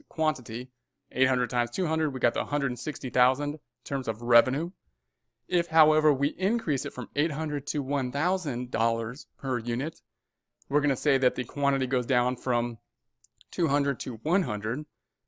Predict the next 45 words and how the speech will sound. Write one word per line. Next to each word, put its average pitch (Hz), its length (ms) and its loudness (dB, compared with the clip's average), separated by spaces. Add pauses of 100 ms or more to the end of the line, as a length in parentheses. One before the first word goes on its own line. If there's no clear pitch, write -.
(100)
So - 160 -2
now 131 160 4
we 143 80 4
have 131 100 2
the 135 160 -4
increased 143 400 -2
price, 131 320 2
one 131 220 -2
thousand 127 340 2
times 123 280 -6
the 110 80 -8
units, 127 300 -4
one 120 280 -4
hundred. 120 480 -2 (380)
What 127 200 0
happens 131 300 2
to 120 80 -6
revenue? 127 320 4
One 120 140 -2
thousand 127 280 2
times 120 180 -4
one 123 200 -2
hundred 127 320 -2
is 123 80 -10
a 107 80 2
hundred 117 280 -2
thousand. 123 440 -2 (480)
So 151 160 2
in 139 80 2
this 175 160 0
case, 156 240 -4
we're 147 140 0
in 151 240 -4
the, 139 160 -4 (220)
we're 156 180 0
in 147 220 0
the 143 240 0
elastic 143 720 0
area. 107 500 0 (360)
What 143 200 2
happened 139 400 2
when 135 180 -2
we 139 120 0
increased 143 600 -2
price 151 440 0